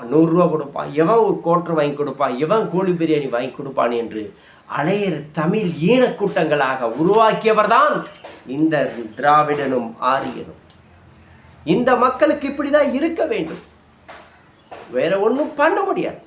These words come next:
இதுதான் தலையெழுத்து, தமிழ்நாட்டு தலையெழுத்து. மக்களுக்கு இப்படிதான் இருக்கும். மக்கள் சரியில்லை, ஒண்ணா அரசியல்வாதி திருந்த வேணும், ஜெயிச்சு வந்த பிறகு மக்களுக்கு சரி செய்-,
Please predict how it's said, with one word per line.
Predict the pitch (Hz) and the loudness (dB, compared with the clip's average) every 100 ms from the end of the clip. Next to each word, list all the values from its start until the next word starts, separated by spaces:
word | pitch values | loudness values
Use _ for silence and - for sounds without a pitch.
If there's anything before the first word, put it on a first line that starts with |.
| _ | _
இதுதான் | 123 180 220 233 - 254 | -2 2 2 0 -4 -2
தலையெழுத்து, | 254 294 285 190 202 | 2 4 4 0 -2
தமிழ்நாட்டு | 170 170 190 190 165 156 - | -2 0 2 0 0 -4 -2
தலையெழுத்து. | 156 170 - - - - _ _ _ _ _ _ _ _ _ - | 0 0 -6 -10 -16 -20 _ _ _ _ _ _ _ _ _ -6
மக்களுக்கு | 131 160 240 233 180 196 185 | -4 0 0 0 0 2 2
இப்படிதான் | 175 254 247 262 233 | 0 -2 2 2 4
இருக்கும். | 302 320 269 - - _ _ _ _ _ _ _ _ _ _ _ _ _ _ _ _ _ _ _ _ _ _ _ _ _ _ _ _ _ _ _ _ _ | 2 2 0 -6 -14 _ _ _ _ _ _ _ _ _ _ _ _ _ _ _ _ _ _ _ _ _ _ _ _ _ _ _ _ _ _ _ _ _
மக்கள் | 104 123 143 - 165 - - | -4 -4 -4 -2 -2 -2 -10
சரியில்லை, | - 139 147 123 107 | -8 -4 -4 -4 -6
ஒண்ணா | 104 131 139 143 | -2 -2 0 0
அரசியல்வாதி | 131 135 139 160 123 120 113 | 2 0 0 0 0 -2 -4
திருந்த | 110 143 147 | -8 -6 -4
வேணும், | 123 120 113 - _ _ _ | 0 -2 -4 -14 _ _ _
ஜெயிச்சு | 131 160 160 151 | 2 2 2 -2
வந்த | 127 139 143 | -2 -2 -2
பிறகு | 131 127 123 | -2 -4 -2
மக்களுக்கு | 123 - 135 123 120 | -2 0 -2 -2 -10
சரி | 135 127 127 | -6 -4 -4
செய்-, | 123 110 | -4 -6